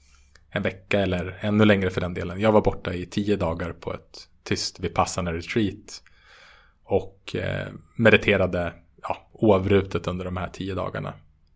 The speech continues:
Och det öppnade också sen upp någon sorts ännu mera nyfikenhet för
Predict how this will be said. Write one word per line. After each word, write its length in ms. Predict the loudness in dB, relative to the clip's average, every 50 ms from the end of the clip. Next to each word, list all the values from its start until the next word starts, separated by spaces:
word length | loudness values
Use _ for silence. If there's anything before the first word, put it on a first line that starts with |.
| _ _ _ _ _ _ _ _ _ _ _ _
Och 140 | -4 4 8
det 100 | 10 10
öppnade 300 | 10 8 4 2 4 6
också 300 | 4 4 4 4 2 4
sen 220 | 6 4 4 2
upp 240 | 2 -2 -4 -6 -8
någon 160 | -8 -6 -6
sorts 560 | -4 -4 -6 -6 -6 -8 -10 -8 -8 -10 -10 -14 -20 -20 _ _ _ -20 -20 _ _ _ _ _ _ _ _ -20 -20 -20 -20 -20 _ _ _ _ _ _ -4
ännu 240 | 0 2 2 4 4
mera 340 | 4 4 4 2 2 0
nyfikenhet 1120 | -2 -2 -2 -4 -4 -4 -6 -6 -6 -4 -4 -2 -2 -4 -4 -6 -10 -20 _ -16 -16 -16 -12 -6
för 540 | -2 -2 0 0 -2 -4 -6 -8 -10 -14